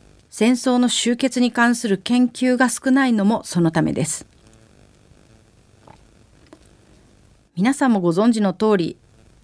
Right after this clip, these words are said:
日本はかつて大きな戦争を経験しました。千九百四十五年に太平洋戦争が終結し、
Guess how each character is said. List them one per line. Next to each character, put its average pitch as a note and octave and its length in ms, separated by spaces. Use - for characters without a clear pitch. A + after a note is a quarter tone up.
日 E3 140
本 G#3 220
は F3 100
か G#3 140
つ - 100
て F3+ 160
大 B3+ 220
き - 100
な G#3 120
戦 G3+ 240
争 A3+ 200
を B3+ 80
経 F#3+ 160
験 F3+ 180
し - 140
ま E3 80
し - 80
た。 - 220
千 G3+ 240
九 F#3 120
百 F#3 180
四 A#3+ 180
十 G3 180
五 F3+ 140
年 G3 220
に G3+ 160
太 F#3 220
平 G#3+ 160
洋 A3 120
戦 B3 200
争 G3 220
が E3 120
終 F#3+ 200
結 - 300
し、 - 260